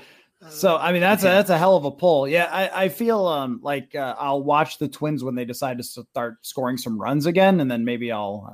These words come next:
Speaker 1: uh, check out Target Field this year. Uh, but I, I wanted to say before we wrap up, 'cause I appreciate perspective, a lot of fun to get together and talk about this, but people should follow your work because you are one of the most creative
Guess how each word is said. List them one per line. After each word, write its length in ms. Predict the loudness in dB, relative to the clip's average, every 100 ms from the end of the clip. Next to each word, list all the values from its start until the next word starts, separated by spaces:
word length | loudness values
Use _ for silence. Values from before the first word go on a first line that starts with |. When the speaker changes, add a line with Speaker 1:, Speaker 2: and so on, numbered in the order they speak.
| -14
Speaker 1:
uh, 180 | -14 -14
check 240 | -8 -6
out 220 | -4 -6 -8 -20 _ -2
Target 280 | 0 0 0
Field 280 | 0 0
this 160 | 0 -4
year. 160 | -4 0
Uh, 180 | 0 2
but 160 | 2
I, 120 | 2 0
I 80 | 0
wanted 220 | 2 2
to 60 | 2
say 260 | 0 0 0
before 240 | -2 -2
we 60 | 0
wrap 260 | -2 -2
up, 180 | -6 -4
'cause 80 | -8
I 120 | -8 _
appreciate 560 | -10 -2 0 0 -4 -4
perspective, 580 | -10 -4 -4 -4 -8 -4
a 60 |
lot 140 | -6 -6
of 80 |
fun 200 | -4 -4
to 60 | -4
get 100 | -8
together 440 | -4 -2 -2 -4 -8 -20 _
and 120 | -6 0
talk 200 | 0 2
about 220 | -2 -2
this, 200 | -8 -6
but 360 | 0 0 0 -2
people 240 | 0 0
should 180 | -2 0
follow 220 | 4 4
your 160 | 2 -2
work 260 | -4 -4
because 560 | -8 0 2 2 -2 -10 _ _ _ -12
you 360 | -2 0 2
are 320 | 4 4 4
one 220 | 2 -4 -4
of 80 |
the 60 | -2
most 300 | -2 -2 -8
creative 880 | -10 -2 0 0 0 0 0 -4